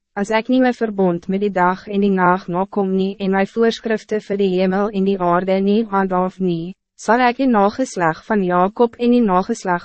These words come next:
van my dienaar David verwerp en nie meer een uit sy nageslag vat om te regeer oor die nageslag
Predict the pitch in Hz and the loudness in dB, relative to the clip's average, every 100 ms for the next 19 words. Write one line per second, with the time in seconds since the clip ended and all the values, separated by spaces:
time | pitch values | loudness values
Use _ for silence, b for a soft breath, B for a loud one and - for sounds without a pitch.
0 | - 196 196 180 185 202 214 214 190 175 | -4 -2 -2 0 0 2 2 2 0 0
1 | 202 208 - 196 170 165 165 _ 185 180 | -2 -4 -8 -8 -4 -4 -6 _ -4 0
2 | 208 214 208 214 226 233 226 196 180 190 | 0 2 0 0 -2 -4 -2 -4 -2 -2
3 | 190 190 190 202 196 190 - - 185 196 | 0 0 -2 -6 -4 -4 -4 -4 -4 -4
4 | 190 190 208 220 - 175 175 185 196 190 | -4 -4 -6 -8 -6 -4 -4 -4 -4 -2
5 | 190 180 175 - 208 - 175 175 | -2 0 -2 -2 -10 -6 -4 -4